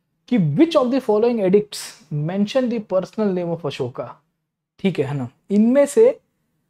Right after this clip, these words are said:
कौन से एडिक्ट के अंदर अशोक का पर्सनल नाम दिया गया है?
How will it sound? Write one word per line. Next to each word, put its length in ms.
कौन 240
से 160
एडिक्ट 360
के 120
अंदर 240
अशोक 400
का 120
पर्सनल 520
नाम 420
दिया 220
गया 280
है? 260